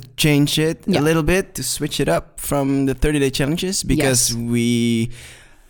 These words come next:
Speaker 1: um, I discovered that doing thirty-day challenges isn't really a thing anymore. That's, uh, really alive.
Speaker 2: No, not as much.
Speaker 1: Not as much. I mean, kinda.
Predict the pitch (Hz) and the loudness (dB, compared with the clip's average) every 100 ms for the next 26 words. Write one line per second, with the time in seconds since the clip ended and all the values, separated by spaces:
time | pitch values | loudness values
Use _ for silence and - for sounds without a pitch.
0 | _ _ - 110 107 104 - - 123 127 | _ _ -4 -2 -2 -4 -12 -4 0 2
1 | 131 123 117 104 104 - 98 98 98 - | 2 2 0 -2 -4 -6 -8 -8 -12 -16
2 | - - 90 85 - _ _ - 110 113 | -20 -14 -10 -10 -12 _ _ -16 -10 -10
3 | 107 120 113 110 110 - 110 120 131 139 | -8 -8 -8 -6 -8 -8 -8 -6 -6 -8
4 | 135 98 123 123 120 127 117 113 120 120 | -8 -8 -6 -6 -6 -8 -8 -10 -10 -10
5 | 110 120 139 151 - 139 131 135 139 131 | -8 -8 -8 -10 -10 -8 -8 -10 -10 -12
6 | - - - - - 107 113 123 123 87 | -14 -14 -14 -16 -10 -8 -6 -4 -4 -6
7 | 98 92 85 110 151 - - - _ 165 | -4 -4 -2 -2 -6 -12 -20 -20 _ -4
8 | 214 233 277 285 247 233 254 202 202 220 | 0 2 2 2 2 2 0 0 2 0
9 | 302 - 131 151 143 120 117 107 98 - | -2 -4 -6 -4 -2 -2 -4 -4 -6 -8
10 | 101 117 113 113 120 - - _ _ _ | -8 -6 -6 -6 -10 -14 -20 _ _ _
11 | _ _ _ _ - - - _ - 113 | _ _ _ _ -20 -20 -20 _ -2 -2
12 | 98 85 78 | -4 -8 -10